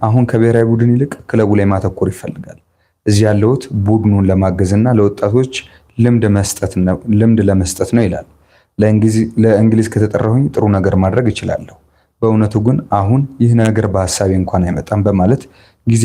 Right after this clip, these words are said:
መልስ እንዳለው ተናግሯል። ሠላሳ አምስት ዓመት ሊሞላው ሶስት ሳምንት የቀረው ዌልቤክ እድሜው የገፋ ቢመስልም ሜዳ ላይ በሚፈጥረው ነገር የብራይተንም የእንግሊዝ ብሔራዊ ቡድንም ሌላ ተስፋ ሆኖ በማምሻው ተከስቷል።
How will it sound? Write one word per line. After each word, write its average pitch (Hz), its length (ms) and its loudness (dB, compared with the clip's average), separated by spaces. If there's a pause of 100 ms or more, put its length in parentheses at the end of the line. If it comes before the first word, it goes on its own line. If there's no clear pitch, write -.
መልስ 110 280 0
እንዳለው 90 380 0
ተናግሯል። - 500 -4 (1000)
ሠላሳ 117 280 0
አምስት 123 280 0
ዓመት 131 220 0
ሊሞላው 131 340 2
ሶስት 123 240 -2
ሳምንት 110 340 0
የቀረው 95 380 -2
ዌልቤክ 95 380 0 (360)
እድሜው 110 260 2
የገፋ 95 300 -2 (100)
ቢመስልም 98 540 0
ሜዳ 101 240 2
ላይ 92 140 2
በሚፈጥረው 95 560 -2
ነገር 101 260 0 (400)
የብራይተንም 104 600 0 (180)
የእንግሊዝ 110 520 0
ብሔራዊ 92 320 0
ቡድንም 92 300 0 (380)
ሌላ 117 340 2
ተስፋ - 360 -4
ሆኖ 95 200 0 (540)
በማምሻው 98 520 0 (500)
ተከስቷል። - 600 -4